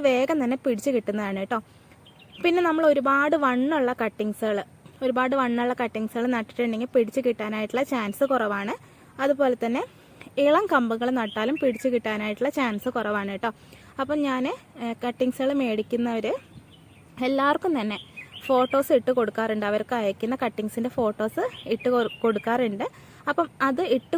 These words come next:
കൊടുത്തിട്ട് നിങ്ങൾക്ക് തൃപ്തിയല്ല എന്ന് തോന്നുകയാണെങ്കിൽ എന്നോട് അപ്പം തന്നെ പറയേണ്ടതാണ് കേട്ടോ. ഞാൻ റീഫണ്ട് ചെയ്ത്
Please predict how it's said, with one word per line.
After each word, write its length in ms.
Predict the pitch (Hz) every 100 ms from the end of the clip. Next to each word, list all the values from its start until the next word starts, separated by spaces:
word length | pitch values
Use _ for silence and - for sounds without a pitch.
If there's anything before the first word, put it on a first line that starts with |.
| 285
കൊടുത്തിട്ട് 380 | 226 214 220 254
നിങ്ങൾക്ക് 280 | 226 220 - -
തൃപ്തിയല്ല 540 | 247 - 339 254 220
എന്ന് 120 | 233 247
തോന്നുകയാണെങ്കിൽ 680 | 220 202 233 214 202 208 240 320
എന്നോട് 240 | 220 214 233
അപ്പം 180 | - 214
തന്നെ 140 | 214 262 254
പറയേണ്ടതാണ് 640 | 220 214 214 247 208 190
കേട്ടോ. 160 | 202 240 - - -
ഞാൻ 80 | 262 254
റീഫണ്ട് 360 | 220 233 233 262
ചെയ്ത് 220 | 233 202